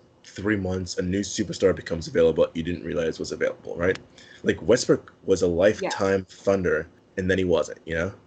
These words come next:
Speaker 2: Yeah.
Speaker 1: Like, someone will become available,
Speaker 2: Yeah.
Speaker 1: and you have all these very movable guys.
Speaker 2: Right. That being said,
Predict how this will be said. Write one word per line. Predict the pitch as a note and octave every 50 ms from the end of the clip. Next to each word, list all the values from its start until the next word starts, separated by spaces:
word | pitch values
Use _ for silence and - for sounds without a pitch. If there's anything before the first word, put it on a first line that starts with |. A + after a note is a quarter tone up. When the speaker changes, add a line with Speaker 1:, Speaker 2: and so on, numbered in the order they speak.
| _ -
Speaker 2:
Yeah. | F#3 F3 - - -
Speaker 1:
Like, | F#2 F2 E2 -
someone | - - - - B2 C#3 C#3+ C3 B2 A2+ G#2
will | G2+ G#2
become | F#2 F#2+ F#2+ - - - G2 F2+
available, | E2+ D#2+ D#2 D#2 D#2 E2 E2 D#2+ E2 D#2+ D#2 -
Speaker 2:
Yeah. | - D#3+ -
Speaker 1:
and | E2+
you | F2 E2+
have | - - F#2+ G2 F2+ -
all | - E2+ F2+
these | F2 F#2 F2 E2+ -
very | - F2 F2 F2
movable | E2 D#2 E2 E2+ D#2+ E2 E2+ D#2+ E2+ F2
guys. | G2+ G2+ D2 B1 - - - - - _ _ _ - -
Speaker 2:
Right. | G3 F#3+ F#3+ F#3+ F#3 F#3 F3+ F3 F3+ F#3+ A#3 - - - - _ _ -
That | F#3 F3+ E3+ - - -
being | - G#3 G3+ G3 F#3 F3 E3+ E3 E3+
said, | - - - _ - C#4 F4 E4 C#4 G3+ E3+ D#3 D#3 E3+ F#3+ G#3+ B3+